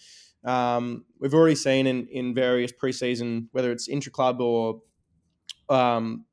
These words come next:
I think they've only played intra-clubs, but the, the,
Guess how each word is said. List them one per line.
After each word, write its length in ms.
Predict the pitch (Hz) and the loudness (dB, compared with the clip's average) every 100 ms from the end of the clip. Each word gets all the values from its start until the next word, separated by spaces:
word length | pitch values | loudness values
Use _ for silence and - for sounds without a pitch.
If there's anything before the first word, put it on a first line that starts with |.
| _ - | _ -2
I 60 | |
think 160 | 147 160 | -2 0
they've 140 | 127 | 0
only 180 | 120 165 | 0 0
played 220 | 180 - | -2 -4
intra-clubs, 400 | 113 - 113 113 | -8 -8 -8 -6
but 160 | - 131 - - - - _ | -4 -4 -8 -20 -20 -20 _
the, 340 | 135 135 131 | 2 4 2
the, 220 | 123 123 | 0 -4